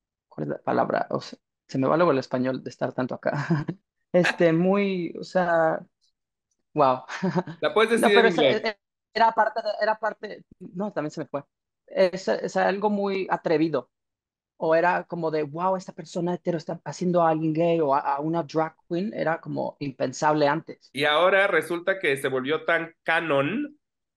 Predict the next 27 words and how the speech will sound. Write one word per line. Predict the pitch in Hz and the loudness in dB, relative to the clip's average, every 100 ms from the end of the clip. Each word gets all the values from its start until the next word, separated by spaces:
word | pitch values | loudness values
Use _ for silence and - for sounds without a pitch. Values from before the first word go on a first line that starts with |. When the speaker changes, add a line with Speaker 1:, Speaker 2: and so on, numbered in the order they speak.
| _ | _
Speaker 2:
que | 147 | 0
hasta | 147 151 | 2 0
musical | 156 156 170 165 190 226 | -2 -4 0 2 2 2
tenemos | 196 185 190 196 | 2 4 4 2
de | |
Tu | 175 165 | 0 0
Wong | 165 175 170 | 2 0 2
Fu. | 160 170 - | 2 2 2
Cuando | 175 160 156 | 0 2 0
me | |
enteré | 156 156 165 190 | 0 0 2 0
que | 226 | 0
iba | 196 | 2
a | |
Speaker 1:
Sí. | 170 | 2
Speaker 2:
haber | 175 | 0
musical, | 180 160 143 139 156 - - - _ _ | -4 -2 0 2 0 -4 -12 -20 _ _
me | 156 | -2
prendí | 160 180 202 | 0 2 0
muchísimo | 233 240 226 208 196 | -2 -2 -4 -2 -2
porque | 180 151 | -2 -2
aparte, | 170 160 190 | -2 -2 -4
pues, | 175 | -4
al | 165 | -6
final | 143 160 170 | -4 -4 -2
del | 180 | -2
día, | 170 156 160 160 | 0 2 2 0